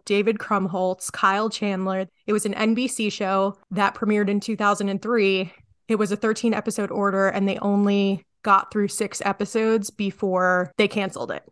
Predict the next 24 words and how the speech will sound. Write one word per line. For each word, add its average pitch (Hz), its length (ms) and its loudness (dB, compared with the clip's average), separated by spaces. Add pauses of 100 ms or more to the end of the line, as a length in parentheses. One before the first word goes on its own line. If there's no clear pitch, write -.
So 214 280 4
she 233 220 0
had 247 160 4
a - 20 2
recurring 202 460 2
role. 185 220 4
I 185 100 4
think 214 160 0
she - 140 -4
was 196 160 -2
in 190 340 -4
maybe 220 240 -2
half 226 500 0 (120)
of 220 120 2
the 208 120 -2
episodes, 240 500 0
but 196 140 -2
obviously 185 680 -2
not 185 280 2
all 185 180 4
of 180 80 -2
the 202 140 -2
episodes 196 400 -6
aired. 208 320 -2